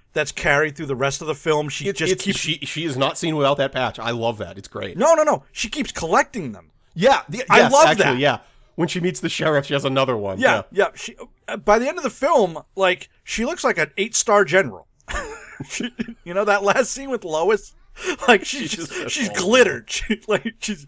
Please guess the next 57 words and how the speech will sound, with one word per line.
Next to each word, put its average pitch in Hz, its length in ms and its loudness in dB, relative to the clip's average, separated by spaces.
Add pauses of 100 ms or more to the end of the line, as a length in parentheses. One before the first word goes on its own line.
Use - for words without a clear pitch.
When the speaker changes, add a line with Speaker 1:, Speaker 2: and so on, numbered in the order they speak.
(240)
Speaker 1:
she, - 280 -8 (160)
she, 147 240 -12 (180)
she - 160 -6
looks 277 180 -2
like 156 140 0
Freddie 359 380 0
Mercury. 196 540 2
<laughs> - 60 -8 (460)
Speaker 2:
There 233 180 -2
we 240 100 -2
go. 131 200 4
Yeah, 180 220 2
to - 140 -10
bring 185 180 2
it, 165 120 -4
to 180 60 -4
bring 202 140 -2
it 175 40 4
Speaker 1:
To - 60 -2
Speaker 2:
back 165 140 2
Speaker 1:
bring 254 40 0
it 220 60 0
back 214 200 4
Speaker 2:
around. 214 80 4
Speaker 1:
home. 147 100 4
Speaker 2:
Yeah. 117 100 -4 (400)
Speaker 1:
But 294 120 8
I 302 60 8
love 311 260 0
that, 339 160 -8
that, 226 200 -2
that 247 280 2
every 226 200 2
time 254 260 0
she 233 180 -6
meets 226 240 -4
somebody 214 320 -6
important, 202 340 -4
she - 100 -10
just 190 220 0
keeps - 380 -8
adding 165 260 2
them. 185 140 -6
Like, 160 160 -6
at 135 100 -8
one 160 160 -6
point, 165 220 -6
she 156 140 -10
has, 143 200 0
like, 139 180 -4
all 143 140 0
the 135 80 -4
flags, 156 580 -2
insignias, 156 840 -8
and 135 100 -10
she's 147 220 -16
got, 175 180 -4